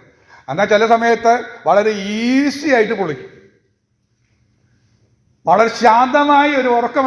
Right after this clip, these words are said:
അത്രേ. ഭക്തന്മാരുടെ മരണം ആ പ്രസാദമുള്ളതാണ്, വിലയേറിയതാണ്. അതുപോലെ തന്നെ സഭാപ്രസംഗി പറയുന്നുണ്ട്, ഭക്തന്മാർ മരിക്കുമ്പോൾ ഒരു ഉറക്കം പോലെ എത്രയെന്ന് പറയുന്നത്. ഒരു ഉറക്കം പോലെ, ഒരു ഉറക്കം, സുഖമായിട്ട് ഉറങ്ങി, ഒരു പൊളിക്കോ ഒരു ബുദ്ധിമുട്ടുമില്ല.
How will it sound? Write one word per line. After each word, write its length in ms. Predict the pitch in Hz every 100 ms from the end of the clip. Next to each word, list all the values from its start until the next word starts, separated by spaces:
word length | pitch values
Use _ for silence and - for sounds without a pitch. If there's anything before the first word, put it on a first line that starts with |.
| 233
അത്രേ. 180 | 170 123 - -
ഭക്തന്മാരുടെ 460 | 165 220 226 233 247
മരണം 260 | 226 240 269 - - _ _ _ _ _ - 165 - - - - - 139
ആ 20 | 190 208
പ്രസാദമുള്ളതാണ്, 760 | 202 226 247 254 240 208 156 123 - - _ _ _ 170
വിലയേറിയതാണ്. 600 | 226 269 277 262 170 - - - - _ -
അതുപോലെ 260 | 185 233 269
തന്നെ 180 | 269 269 254 - - - - _ - -
സഭാപ്രസംഗി 520 | 202 226 240 262 269
പറയുന്നുണ്ട്, 340 | 262 247 233 180
ഭക്തന്മാർ 400 | 190 240 240 254 254
മരിക്കുമ്പോൾ 420 | 247 247 247 247 240
ഒരു 80 | 220 220
ഉറക്കം 260 | 220 285 277
പോലെ 160 | 269 262
എത്രയെന്ന് 300 | 247 226 226 202
പറയുന്നത്. 260 | 160 123 - -
ഒരു 80 | 170 226
ഉറക്കം 260 | 247 302 302
പോലെ, 180 | 214 135 - - - _ _ _
ഒരു 140 | 214 381 277 247
ഉറക്കം, 280 | 214 - - - - -
സുഖമായിട്ട് 400 | 220 269 240 233
ഉറങ്ങി, 260 | 196 175 156 - - _ _ _ _ 175
ഒരു 100 | 208 262
പൊളിക്കോ 280 | - 247 277 262
ഒരു 80 | 247
ബുദ്ധിമുട്ടുമില്ല. 460 | 220 233 226 214